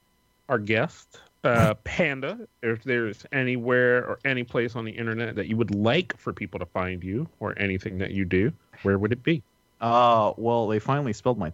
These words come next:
Speaker 2: Twitter correctly because I'm a goddamn trash monster and I like to put numbers and shit. Uh, yeah, just find me there. Everything else is on there.
Speaker 1: There you go. There you go. Follow the Panda on the Twitters. That's four and not an A.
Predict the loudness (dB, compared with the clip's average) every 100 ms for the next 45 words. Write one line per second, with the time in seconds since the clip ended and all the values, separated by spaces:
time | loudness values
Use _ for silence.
0 | -10 -2 0 0 -2 -4 -6 -6 -8 -8
1 | -8 -8 -2 -2 -2 -4 -4 0 2 2
2 | 2 0 -2 0 0 0 -2 -6 -6 -6
3 | -6 -4 -2 -4 -4 -4 0 0 0 -2
4 | -4 -4 -4 -4 -8 -20 -20 -20 _ _
5 | _ -2 0 2 2 0 -4 -12 -20 -10
6 | -2 -2 -2 -10 _ -2 0 0 -2 -4
7 | -8 -6 -6 -4 -6 -6 -6 -4 -4 -4
8 | -10 _ _ _ _ _ _ _ _ _
9 | _ _ -2 0 0 2 2 2 0 -6
10 | _ _ -10 -4 -2 -2 -2 0 2 0
11 | -2 -2 -2 -4 0 0 0 0 2 2
12 | -2 _ -18 -16 -6 -2 -2 -4 2 4
13 | 4 2 0 0 0 0 -2